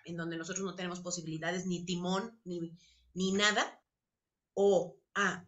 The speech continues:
asumir nuestra vida con todo lo que tiene, con todo lo que hemos vivido,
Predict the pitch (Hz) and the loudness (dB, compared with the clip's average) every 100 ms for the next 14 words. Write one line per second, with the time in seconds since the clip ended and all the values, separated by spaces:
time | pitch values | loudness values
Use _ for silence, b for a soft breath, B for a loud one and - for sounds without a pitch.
0 | - 185 - 190 180 247 294 254 - - | -2 0 2 2 4 4 4 0 -4 -8
1 | 180 170 - 170 180 175 180 - - 180 | -4 -2 -2 -2 -2 -2 -6 -8 -4 2
2 | 185 185 - 254 269 269 202 202 190 190 | 2 2 6 8 8 4 2 -2 -4 -2
3 | 190 190 185 175 170 175 233 247 226 220 | -2 0 -4 -6 -6 -2 0 2 0 -2
4 | 190 196 180 165 170 170 - | -4 -2 -4 -6 -4 -6 -8